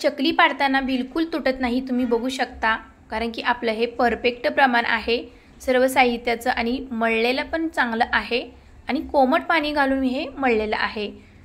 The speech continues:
तर अशा पद्धतीने इथे आपली पहिली चकली पाडून झालेली आहे. आता आपण दुसरीही चकली पाडून घेऊया. तर इथे दोन चकल्या आपल्या पाडून झालेल्या आहेत. तर मस्त अशा काटेरी दिसत आहेत. पीठ तर चांगलं मळलं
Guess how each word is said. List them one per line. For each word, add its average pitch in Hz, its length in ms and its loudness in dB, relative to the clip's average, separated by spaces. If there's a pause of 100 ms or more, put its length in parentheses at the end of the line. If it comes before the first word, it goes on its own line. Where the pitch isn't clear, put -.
(160)
तर - 120 -12
अशा 330 220 0
पद्धतीने 330 520 -2
इथे 285 180 -6
आपली 277 200 -4
पहिली 277 360 -2
चकली 285 320 -4
पाडून 254 360 2
झालेली 240 400 0
आहे. 240 300 -2
आता 240 180 -2
आपण 233 300 -4
दुसरीही 262 460 -4
चकली 285 360 -6
पाडून 214 400 -2
घेऊया. 208 420 -4 (2000)
तर 262 140 4
इथे 277 220 2
दोन 311 320 4
चकल्या 320 300 2
आपल्या 277 220 2
पाडून 254 400 2
झालेल्या 247 360 4
आहेत. 233 340 0 (920)
तर 262 60 0
मस्त 311 400 -2
अशा 294 260 -2
काटेरी 269 520 4
दिसत 277 280 -6
आहेत. 247 320 0 (140)
पीठ 311 260 -4
तर 320 140 2
चांगलं 262 380 0
मळलं 247 380 2